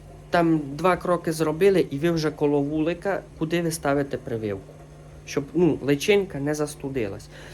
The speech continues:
І також, коли ви з вулика виймаєте рамку, з якої ви будете робити прививку, щ-,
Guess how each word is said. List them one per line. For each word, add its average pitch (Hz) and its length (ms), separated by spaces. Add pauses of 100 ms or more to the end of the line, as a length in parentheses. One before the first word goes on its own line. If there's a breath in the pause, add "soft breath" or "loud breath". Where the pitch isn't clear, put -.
(160 loud breath)
І 160 80
також, 180 460
коли 160 280
ви 196 100
з 170 60
вулика 175 440
виймаєте 160 680
рамку, 208 440
з 151 100
якої 170 400
ви 160 100
будете 165 360
робити 156 400
прививку, 131 600 (400 loud breath)
щ-, - 140